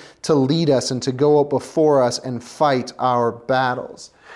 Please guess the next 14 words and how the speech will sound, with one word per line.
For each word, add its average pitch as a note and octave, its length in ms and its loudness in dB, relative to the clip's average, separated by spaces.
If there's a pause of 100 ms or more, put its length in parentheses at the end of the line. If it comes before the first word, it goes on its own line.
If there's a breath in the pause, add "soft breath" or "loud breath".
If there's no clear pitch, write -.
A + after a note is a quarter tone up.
(180 loud breath)
Now, F3 80 2
the E3+ 100 0
people C#3+ 720 0
seemingly D3+ 600 -2
did D#3 220 -2
not D3 340 -2
care G3 440 2
about D3 200 0
the C#3 60 -6
fact C#3 300 -2
that B2+ 140 -6
they B2+ 160 -2
had D3 560 0
a B2+ 320 -2